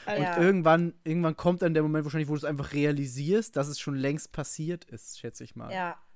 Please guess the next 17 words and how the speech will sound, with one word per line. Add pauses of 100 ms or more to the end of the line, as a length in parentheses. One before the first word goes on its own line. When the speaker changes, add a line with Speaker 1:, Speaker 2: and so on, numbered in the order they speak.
(480)
Speaker 3:
Ich
mein,
Speaker 1:
Ich
Speaker 3:
ganz
Speaker 1:
glaub,
Speaker 3:
ehrlich,
Speaker 1:
es
Speaker 3:
das
Speaker 1:
wird
Speaker 3:
ist
halt, (840)
das
ist
halt
so
krass,
weil